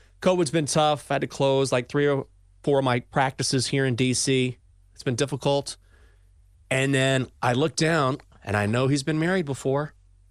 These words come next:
And I glance down, no ring. He goes, "How about you? Everything going all right with you?" I'm like, "Yeah, things are fine." He goes, "Did you get through your divorce okay?" I said, "Yeah, everything's great. Got a girl now. Things are wonderful."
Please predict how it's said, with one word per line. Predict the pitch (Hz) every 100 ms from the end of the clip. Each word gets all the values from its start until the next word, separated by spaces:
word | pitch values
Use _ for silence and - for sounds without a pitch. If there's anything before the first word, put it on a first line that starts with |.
| _ -
And |
I | 104
glance | 98 113 135 151
down, | - 139 170 175 _
no | - 101 113
ring. | 131 185 190 180 - _ _ _ _ _ _ _ _
He | 151
goes, | 151
"How | 220
about | 247
you? | 240 277
Everything | 185 185 190
going | 180 196
all | 196
right | 208
with | 190
you?" | 208
I'm | 262
like, | 254 -
"Yeah, | 302 311
things | 254 240
are | 226
fine." | 214 226
He |
goes, | 196
"Did | 170
you |
get | 185 214
through | 214
your | 214
divorce | 196 196 202
okay?" | 208 214 208
I |
said, | 202 208
"Yeah, | 254
everything's | 240 240
great. | - 226 233 -
Got | 208
a | 208
girl | 214 220
now. | 214 214 208
Things | 202 196
are |
wonderful." | 190 202 208 190 220 214